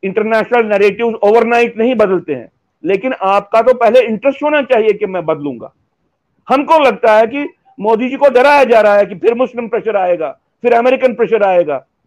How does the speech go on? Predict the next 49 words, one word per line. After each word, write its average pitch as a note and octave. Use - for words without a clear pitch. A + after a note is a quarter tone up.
हमको G#3
नहीं D4+
लगता C#4
है C4+
कि B3+
मोदी A#3
जी G#3
को A3+
एडवाइजर्स G3+
ये G#3+
बोलते F#3+
हैं D#3+
कि -
भाई G3+
अमेरिकन G#3
रिकॉर्ड F#3
आप F#3
देख E3+
लीजिए, F3+
इराक E3+
में E3
ह्यूमन D3+
राइट्स C#3
रिकॉर्ड, A2+
आप G3
अमेरिकन, G#3
अ, G#3+
ह्यूमन G3
राइट्स G3+
रिकॉर्ड G3
देख F#3+
लीजिए G3+
अफगानिस्तान G3
में, D3
वो C#4+
हमारे, C#4
हमारे A#3+
सामने C4
तो D#4
टिक B3+
ही D#4+
नहीं D#4+
सकते A3+
हैं। G3+
हमने G3
कैसे F3+
काम D#3
किया C#3
है A2+